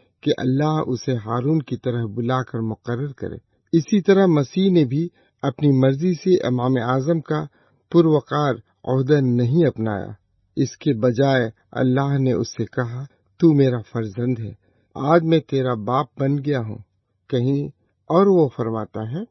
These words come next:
"تو ابد تک امام ہے۔" ایسا امام جیسا ملک صدیق تھا۔ جب عیسیٰ اس دنیا میں تھا تو اس نے زور زور سے پکار کر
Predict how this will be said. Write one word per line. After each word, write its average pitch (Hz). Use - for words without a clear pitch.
"تو 196
ابد 160
تک -
امام 135
ہے۔" 110
ایسا 170
امام 131
جیسا 123
ملک 143
صدیق 143
تھا۔ 107
جب 143
عیسیٰ 160
اس 123
دنیا 135
میں 127
تھا 127
تو 135
اس 147
نے 139
زور 170
زور 147
سے 131
پکار 135
کر 120